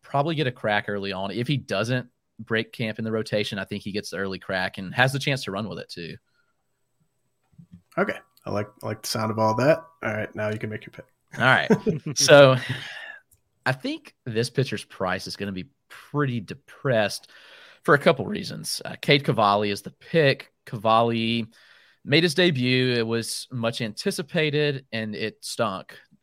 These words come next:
Speaker 1: You know, another way to put it. He allowed seven earned in, in four and a third. Just bad all around. And then he has the injury going against him as well. He has a shoulder injury.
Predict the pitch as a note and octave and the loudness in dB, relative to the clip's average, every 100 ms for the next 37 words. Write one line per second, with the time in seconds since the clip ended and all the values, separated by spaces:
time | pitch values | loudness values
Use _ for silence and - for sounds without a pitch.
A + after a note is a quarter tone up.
0 | _ G#2 F#2+ G2 G2+ G2 F#2 - - F#2 | _ -14 -10 -8 -6 -6 -8 -6 -6 -6
1 | F#2+ G2 F#2 - A2+ G#2 G#2 G#2 G2 F#2+ | -4 -4 -2 -2 -2 0 -2 -4 -6 -10
2 | - G2+ - G2 F#2+ - G2 G2+ G2 F#2+ | -14 -16 -12 -12 -12 -10 -8 -4 -4 -6
3 | _ _ _ _ _ - G#2+ G2+ A2 C3 | _ _ _ _ _ -12 -2 4 6 8
4 | B2+ B2 G#2+ G#2 G#2 G#2 G#2 - A2+ A2 | 6 6 2 0 0 0 -4 -6 -6 -4
5 | C3+ G3 B2+ B2 A#2+ B2 A#2 G#2+ G#2 A2 | 0 2 0 -2 -6 -4 -4 -4 -6 -6
6 | G#2+ A2 A2 G#2+ G#2+ B2 _ _ _ _ | -6 -6 -4 -6 -8 -12 _ _ _ _
7 | A2+ G#2 G#2+ - F#2+ G2 G2+ G2+ F#2+ C3+ | -6 -4 -6 -8 -8 -4 -4 -4 -8 -8
8 | - D3+ D3 C#3+ C#3 C#3+ C#3+ C3+ | -2 0 0 -2 -2 -2 -2 -4